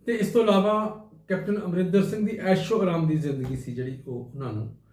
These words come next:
ਲੈ ਬੈਠੀ ਤੇ ਸਾਢੇ ਚਾਰ ਸਾਲ ਤੋਂ ਬਾਅਦ ਉਹਨਾਂ ਨੂੰ ਅਹੁਦੇ ਤੋਂ ਹਟਾ ਦਿੱਤਾ ਗਿਆ। ਤੇ ਅੱਜ ਉਮਰ ਉਸ ਤੋਂ ਵੀ ਪੰਜ ਸਾਲ ਜ਼ਿਆਦਾ ਹੋ ਚੁੱਕੀ ਹੈ, ਲਗਭਗ ਸਾਢੇ ਚਾਰ ਸਾਲ ਜ਼ਿਆਦਾ ਹੋ ਚੁੱਕੀ ਹੈ।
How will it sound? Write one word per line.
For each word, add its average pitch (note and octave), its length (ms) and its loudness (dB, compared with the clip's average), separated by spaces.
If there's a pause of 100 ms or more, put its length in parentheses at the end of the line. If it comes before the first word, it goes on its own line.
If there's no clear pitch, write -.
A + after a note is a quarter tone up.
(180)
ਲੈ D3 140 -2
ਬੈਠੀ E3+ 300 2
ਤੇ F#3 120 0
ਸਾਢੇ G#3 280 2
ਚਾਰ F3 260 2
ਸਾਲ C#3 240 -2
ਤੋਂ C3+ 140 -8
ਬਾਅਦ C#3 200 -4
ਉਹਨਾਂ D3+ 240 -2
ਨੂੰ C#3 100 -6
ਅਹੁਦੇ D#3 320 -4
ਤੋਂ A2+ 240 -6 (480)
ਹਟਾ D#3 360 2
ਦਿੱਤਾ A#2 180 -8
ਗਿਆ। G#2 260 -10 (160)
ਤੇ D#3+ 100 -8 (120)
ਅੱਜ F#3 180 6 (920)
ਉਮਰ A#3 240 8
ਉਸ A3 320 4
ਤੋਂ A#3 120 4
ਵੀ A#3 420 -2 (180)
ਪੰਜ G3 160 6
ਸਾਲ G3+ 260 4
ਜ਼ਿਆਦਾ F3 280 4
ਹੋ D#3 120 2
ਚੁੱਕੀ E3 340 -2
ਹੈ, F#3 400 0 (500)
ਲਗਭਗ E3 520 2
ਸਾਢੇ F#3+ 380 0
ਚਾਰ F3 240 2
ਸਾਲ E3 180 0
ਜ਼ਿਆਦਾ D#3 260 2
ਹੋ D#3 140 2
ਚੁੱਕੀ D#3+ 380 2
ਹੈ। D#3+ 380 2